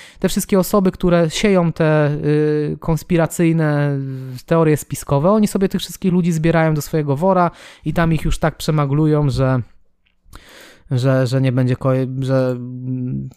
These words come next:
idź, i-, idź na grupy antyszczepionkowców czy antykowidowców i tak dalej i porozmawiaj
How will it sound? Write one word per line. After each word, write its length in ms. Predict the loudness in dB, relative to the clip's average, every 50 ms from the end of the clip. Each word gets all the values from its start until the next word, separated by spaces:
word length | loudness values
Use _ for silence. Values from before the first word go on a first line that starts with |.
| -14 -14 -14 -12 -6 -2
idź, 220 | -2 -2 -2 -4 -18 -20 _ -4 -4 -4
i-, 580 | -2 -2 -4 -4 -6 -8 -8 -8 -8 -8 -8 -2
idź 240 | -2 -2 -2 0 0
na 200 | 0 2 2 2
grupy 500 | 2 2 0 0 0 0 0 0 0 -2 _ -12 -16 -14 -12 -14 -12 -6
antyszczepionkowców 1120 | -2 -2 -2 -2 -2 -4 -2 -4 -4 0 0 -2 0 0 2 2 2 2 0 -2 -4 -4 -4
czy 200 | -4 -2 0 2
antykowidowców 1700 | 2 2 0 -2 -2 0 0 2 2 2 2 2 2 2 4 2 2 0 -2 -2 -4 -2 0 0 2 4 2 2 2 0 -4 -6 -8 -6
i 20 | -4
tak 200 | -4 -2 -2 0
dalej 400 | 0 2 2 2 2 0 0 -2
i 200 | -4 -4 -4 -2
porozmawiaj 720 | -2 0 0 0 -2 -2 -2 -2 -2 -2 -2 -4 -4 -6